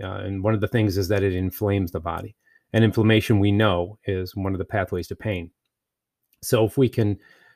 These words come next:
ground ourselves at night or spend an amount of time on real ground, which would take bare feet on real earth or actual devices that plug into the ground part of your electric outlet, we're gonna hold that energy in our body.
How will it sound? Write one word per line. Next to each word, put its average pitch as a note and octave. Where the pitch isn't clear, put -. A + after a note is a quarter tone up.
ground A#2+
ourselves G2
at G2
night G#2
or G#2
spend A#2
an G#2+
amount G#2+
of G#2
time G#2
on A2
real G2+
ground, G#2
which A#2+
would A#2+
take F2+
bare A2+
feet C3+
on G#2
real G#2
earth B2
or G#2+
actual G#2+
devices G#2+
that -
plug A2+
into A2
the G2+
ground G2+
part C3
of F#2
your F#2
electric G2+
outlet, D3
we're G#2
gonna G#2
hold G2+
that F#2+
energy A#2+
in F2+
our F2
body. F2